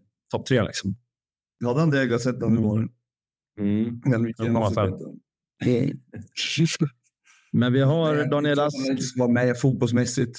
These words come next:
Speaker 2: Det är inte det jag säger.
Speaker 3: Nej.
Speaker 2: Jag säger bara att han borde, skitsamma, vi släpper Simon Johansson i det, fan.
Speaker 3: Ja, det gör vi.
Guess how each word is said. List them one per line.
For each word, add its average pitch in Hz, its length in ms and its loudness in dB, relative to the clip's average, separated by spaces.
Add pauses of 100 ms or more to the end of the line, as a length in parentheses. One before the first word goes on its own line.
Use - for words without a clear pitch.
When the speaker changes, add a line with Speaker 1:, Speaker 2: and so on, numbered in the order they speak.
(120)
Speaker 2:
Det 110 80 -2
är 120 60 2
inte 120 160 2
det 120 80 2
jag 117 100 0
säger. 120 220 0
Speaker 3:
Nej. 98 180 2
Speaker 2:
Jag 110 200 0
säger 110 260 2
bara 107 180 2
att 101 80 -2
han 113 160 2
borde, 104 220 0 (180)
skitsamma, 110 640 0
vi 110 100 2
släpper - 420 -4
Simon 107 320 0
Johansson 107 480 2
i 113 80 2
det, - 180 -4
fan. - 480 -2 (680)
Speaker 3:
Ja, 113 360 -2
det 127 80 0
gör 127 160 4
vi. 127 160 2